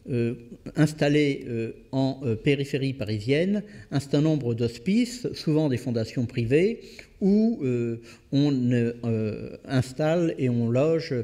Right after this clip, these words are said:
un certain nombre de personnes indigentes, euh, âgées, nécessiteuses, euh, dans des, euh, espaces qui sont plus vastes.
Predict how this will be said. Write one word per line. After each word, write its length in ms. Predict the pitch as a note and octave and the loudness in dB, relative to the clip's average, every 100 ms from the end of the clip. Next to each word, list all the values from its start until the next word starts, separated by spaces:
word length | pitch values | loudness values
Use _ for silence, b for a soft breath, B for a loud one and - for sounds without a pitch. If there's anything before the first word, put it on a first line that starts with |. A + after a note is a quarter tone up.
| B B B | B B B
un 100 | B2 | -4
certain 200 | B2 - | -2 2
nombre 380 | C3 D3 C#3+ B2+ | 4 4 2 0
de 500 | A#2+ A#2 A#2+ B2 B2+ | 2 2 0 0 -2
personnes 640 | B2 A#2+ - C3+ C#3 B2+ A#2+ | 0 -4 -2 0 2 0 0
indigentes, 720 | C3+ B2 A#2 C3+ E3+ G3+ - F3 B B - | 0 0 0 0 0 -4 -4 -6 B B -4
euh, 220 | B2+ B2 A#2+ - | 0 0 -2 -4
âgées, 400 | C3 A#2+ A#2 C3+ | 0 2 4 2
nécessiteuses, 960 | D#3+ C3+ - C3 B2+ - D#3 F#3+ G3+ G3 G3 B C3 - | 2 0 -2 -6 -4 2 4 2 0 -8 -12 B -20 -4
euh, 520 | B2 A#2 A2+ A2 G#2+ A2 A2 G2+ | 0 2 2 0 -4 -8 -12 -8
dans 220 | B2 C3+ | 0 2
des, 180 | C#3+ A#2+ B2+ | 4 2 0
euh, 380 | A#2 A2+ A2+ A2 | -2 0 0 0
espaces 720 | A#2+ A#2 C#3 D3 E3 - C3 | -2 -2 -2 -2 -2 -6 -6
qui 120 | - | -4
sont 180 | B2 C3+ | -2 -2
plus 180 | - A#2+ | -2 -2
vastes. 440 | G#2 F#2+ - - | -2 -4 -12 -18